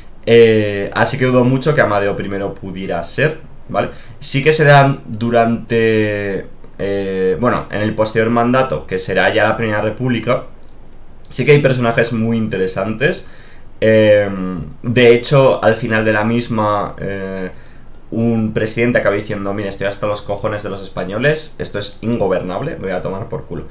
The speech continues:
En fin, que en la Primera República hay personajes muy interesantes, está Menislao Figueras,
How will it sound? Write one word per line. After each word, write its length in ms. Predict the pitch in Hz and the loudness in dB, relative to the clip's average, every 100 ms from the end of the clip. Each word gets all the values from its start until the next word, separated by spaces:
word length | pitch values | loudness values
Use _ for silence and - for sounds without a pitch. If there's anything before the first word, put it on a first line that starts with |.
| - - | -14 -6
En 100 | - | -2
fin, 120 | 127 120 | 0 2
que 100 | 117 | 2
en 280 | 117 113 | 4 4
la 140 | 107 104 | 2 2
Primera 180 | 113 120 | 2 2
República 380 | 117 120 110 | 2 0 4
hay 80 | 110 | 4
personajes 420 | - - 110 107 | 2 -2 -4 -4
muy 120 | 104 104 | -6 -4
interesantes, 580 | 92 95 101 107 113 | -4 -4 -4 -2 -2
está 200 | 117 - | -4 -6
Menislao 380 | 95 95 90 98 | -6 -6 -4 -4
Figueras, 720 | 101 92 98 110 110 117 117 | -4 -4 0 2 4 4 0